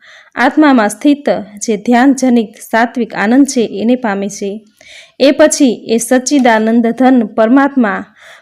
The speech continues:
પરબ્રહ્મ ધ્યાન સ્વરૂપ યોગમાં અભિન્ન ભાવે સ્થિત માણસ અક્ષય આનંદને અનુભવે છે. જે આ ઇન્દ્રિય અને વિષયોના સંયોગથી ઉત્પન્ન થતા સર્વ ભોગો છે, તે બધા જો કે વિષયી માણસોને સુખ સ્વરૂપ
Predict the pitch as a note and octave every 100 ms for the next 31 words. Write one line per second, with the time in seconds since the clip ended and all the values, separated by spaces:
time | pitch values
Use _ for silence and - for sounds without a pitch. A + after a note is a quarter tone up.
0 | _ C4+ D4 C4 D4 C4 A#3+ G3 B3 A#3
1 | A#3 A#3+ B3+ C#4+ - A3 A3+ A3+ B3 G3
2 | - _ A#3+ C#4 D4 D4 B3 A#3 A3 G#3+
3 | G#3+ C#4 C4+ A#3 A3 B3+ A#3 A3 - -
4 | A#3 - - C4+ G3+ G#3 G#3 A3+ C4 A3
5 | G#3 G#3+ G3+ G3 G3 G3+ F#3+ A3 _ _
6 | _ - - _ - B3+ A#3+ A3+ G#3 B3+
7 | D4 D#4+ E4 - A3+ A3 G#3+ C4 C#4+ C#4
8 | C4 A3+ A3 A#3 B3 C4 C4 A3+ - A3+
9 | - A3+ G#3+ G#3+ A#3+ B3 G#3+ - - -
10 | A#3 A3 G3+ G#3+ A3+ C4+ C#4 C#4 G#3 F3+
11 | - _ - _ - A#3+ A3 G#3+ C#4 C4+
12 | G#3+ A#3 A3 A3+ G#3 A#3 - C#4+ B3+ A3
13 | G#3 G#3+ G#3+ B3 A3 G3+ - C4 B3 A3
14 | A3 G#3+ B3